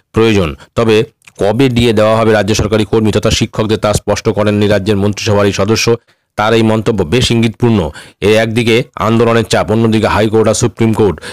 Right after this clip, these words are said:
এই দুই চাপে পড়ে সরকার কি নমনীয় হবে? এদিন শোভনদেব চট্টোপাধ্যায় আরও জানিয়েছেন যে মুখ্যমন্ত্রী মমতা বন্দ্যোপাধ্যায় সাধারণ মানুষের জন্য, বিশেষ করে গরিব শ্রেণীর জন্য বিভিন্ন ধরনের জনমুখী প্রকল্প চালু করেছেন, তাই সরকারি কর্মীদের বকেয়া দিয়ে, দিয়ে দিতে দেরি হচ্ছে।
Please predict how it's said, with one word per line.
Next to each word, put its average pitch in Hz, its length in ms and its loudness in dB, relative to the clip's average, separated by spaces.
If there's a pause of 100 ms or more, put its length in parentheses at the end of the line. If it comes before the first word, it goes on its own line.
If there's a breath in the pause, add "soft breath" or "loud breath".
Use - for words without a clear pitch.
এই 117 180 0
দুই 117 160 2
চাপে 107 300 -2
পড়ে 110 320 0 (160 loud breath)
সরকার 110 380 -2
কি 110 100 0
নমনীয় 107 440 2
হবে? 107 300 0 (800)
এদিন 120 220 2
শোভনদেব 117 360 2
চট্টোপাধ্যায় 110 520 -2
আরও 110 180 2
জানিয়েছেন 110 360 2
যে 110 180 2 (200 loud breath)
মুখ্যমন্ত্রী 110 500 0
মমতা 110 220 2
বন্দ্যোপাধ্যায় 104 460 0
সাধারণ 110 340 0
মানুষের 107 320 0
জন্য, 107 180 0
বিশেষ 95 240 -2
করে 104 140 0
গরিব 98 300 0
শ্রেণীর 117 340 0
জন্য 107 220 0
বিভিন্ন 117 340 0
ধরনের 113 260 0
জনমুখী 113 440 0
প্রকল্প 110 360 -2
চালু 107 240 0
করেছেন, 110 360 2 (280 loud breath)
তাই 104 140 -2
সরকারি 107 360 0
কর্মীদের 107 380 2
বকেয়া 104 320 0
দিয়ে, 104 260 0
দিয়ে 104 240 0
দিতে 104 320 0 (360 loud breath)
দেরি 107 240 0
হচ্ছে। 110 360 -2